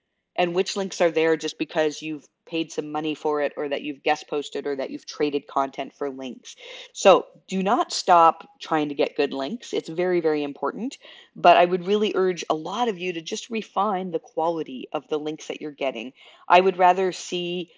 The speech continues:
one fantastic mention in a high authoritative place than a whole bunch of really easy to get article mar-, marketing links. Um, I will stop harping on that now because,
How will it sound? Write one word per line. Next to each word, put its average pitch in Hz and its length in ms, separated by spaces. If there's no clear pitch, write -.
one 185 400
fantastic 202 840
mention 185 520
in 156 400
a - 80
high 170 220
authoritative 180 640
place 151 420
than 156 420
a 156 120
whole 165 180
bunch 170 240
of 151 180
really 151 360
easy 151 400
to 156 100
get 147 380
article 156 340
mar-, 135 180
marketing 139 480
links. - 380
Um, 160 240
I 160 140
will 156 120
stop 147 280
harping 156 400
on 131 160
that 135 180
now 143 300
because, 160 480